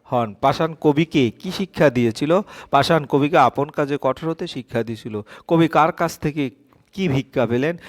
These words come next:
কবি শ্যামবাবানের কাছ থেকে সরসতা ভিক্ষা পেলেন। কে কবিকে মধুর কথা বলতে শিখালো? চাঁদ কবিকে মধুর কথা বলতে শেখালো। নদীর কাছ থেকে কবি কি শিক্ষা পাওয়া যায়? নদীর কাছ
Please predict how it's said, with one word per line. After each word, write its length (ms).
কবি 180
শ্যামবাবানের 680
কাছ 260
থেকে 240
সরসতা 600
ভিক্ষা 360
পেলেন। 220
কে 240
কবিকে 380
মধুর 320
কথা 300
বলতে 360
শিখালো? 380
চাঁদ 380
কবিকে 340
মধুর 320
কথা 280
বলতে 340
শেখালো। 320
নদীর 320
কাছ 240
থেকে 260
কবি 280
কি 140
শিক্ষা 380
পাওয়া 260
যায়? 220
নদীর 300
কাছ 180